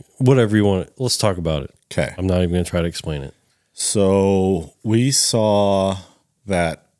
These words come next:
Speaker 2: um, you know, we go to these certain places and they didn't wanna fix their equipment, you know. Sometimes it was just a riding lawnmower. Sometimes it was a Peterbilt truck, you know, whatever it was. And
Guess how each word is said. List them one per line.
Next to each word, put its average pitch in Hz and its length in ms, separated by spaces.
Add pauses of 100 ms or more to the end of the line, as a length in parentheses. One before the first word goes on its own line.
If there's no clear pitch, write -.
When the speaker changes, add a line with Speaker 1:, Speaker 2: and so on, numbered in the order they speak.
Speaker 2:
um, 71 580 (480)
you 90 120
know, 78 100
we 78 100
go 92 160
to 90 80
these 82 360
certain - 240
places 82 480
and 78 320
they 73 80
didn't 85 260
wanna 76 180
fix - 300
their 71 120
equipment, 65 440
you 143 140
know. - 280 (840)
Sometimes 104 500
it 95 140
was 90 280
just - 800 (220)
a 80 200
riding 78 360
lawnmower. 90 640
Sometimes 78 420
it 73 140
was 69 380 (100)
a 76 160 (100)
Peterbilt 80 420
truck, 127 540
you 101 100
know, 82 120
whatever 87 360
it 80 80
was. 62 340 (1000)
And 95 720